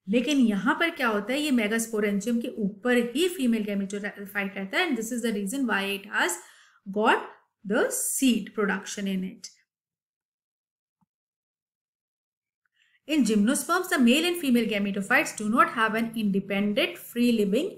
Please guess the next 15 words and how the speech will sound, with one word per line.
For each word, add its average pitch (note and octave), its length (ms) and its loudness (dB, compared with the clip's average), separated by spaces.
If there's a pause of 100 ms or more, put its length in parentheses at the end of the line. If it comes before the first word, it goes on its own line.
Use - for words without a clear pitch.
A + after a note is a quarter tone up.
existence। F#3 600 -6 (520)
They A3 220 6
remain C4 440 2
within C4+ 320 2
the C4+ 80 2
sporangia G#3 680 0
retained G#3 480 0
on G3 360 -4
the D#4 160 2
sporophytes। G#3 1500 -4
ये A3 80 -2
हमने G3+ 180 0
बात F#3+ 300 -8
की F#3 140 -8
है। - 200 -14